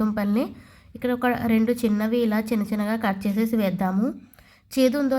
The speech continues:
లేదో ఒకసారి చెక్ చేసుకోవాలండి. ఒక్కొక్కసారి దుంప చేదు ఉంటుంది కదా, అప్పుడు వేసుకోకూడదు, కర్రీ అంతా పాడవుతుంది. ఇలా చెక్ చేసుకొని ఒకసారి వేసేసి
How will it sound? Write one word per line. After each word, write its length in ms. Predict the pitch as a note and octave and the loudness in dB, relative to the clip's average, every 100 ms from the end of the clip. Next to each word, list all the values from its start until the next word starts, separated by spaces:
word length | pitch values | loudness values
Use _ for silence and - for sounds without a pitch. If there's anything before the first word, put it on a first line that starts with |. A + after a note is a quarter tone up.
| B3+ | 0
లేదో 180 | A3 B3+ | -2 -4
ఒకసారి 260 | C4 A#3+ A3+ | -4 -6 -4
చెక్ 120 | A3 A3 | -6 -4
చేసుకోవాలండి. 560 | A3 G#3+ A#3 G#3+ G#3 A3+ | -6 -2 -2 -2 -2 -4
ఒక్కొక్కసారి 560 | A3+ A3+ A3 G3+ F#3+ A#3 A3+ | -4 -6 -2 0 2 0 0
దుంప 200 | G#3 G3+ A3+ | -2 -4 -4
చేదు 220 | A3 G3 A3+ | -2 0 -2
ఉంటుంది 260 | A3 G3+ G3 | -2 -4 -4
కదా, 160 | F#3+ A3 | -2 -2
అప్పుడు 180 | A3 A3 | -4 -2
వేసుకోకూడదు, 680 | F#3+ F#3+ G3 A3 G#3+ F3+ G#3+ A3 | -2 -2 -2 -2 0 -2 -2 -2
కర్రీ 240 | G#3 G#3+ G#3+ | 0 0 0
అంతా 180 | G#3 A3 A3 | 0 -2 -2
పాడవుతుంది. 720 | G#3+ F#3+ G3 A3+ A3 G3 G3+ F4 - - - - - _ _ - - - _ - | -2 0 0 0 0 2 2 2 -4 -18 -20 -20 -20 _ _ -20 -20 -20 _ -6
ఇలా 140 | G3+ G3+ | -4 0
చెక్ 140 | A3+ - | -2 -2
చేసుకొని 400 | G3 G3 G3 A3+ D#4+ | -2 0 2 0 0
ఒకసారి 300 | - A3 G#3+ | -2 0 2
వేసేసి 440 | G#3+ G3+ G#3+ G#3 | 2 0 0 0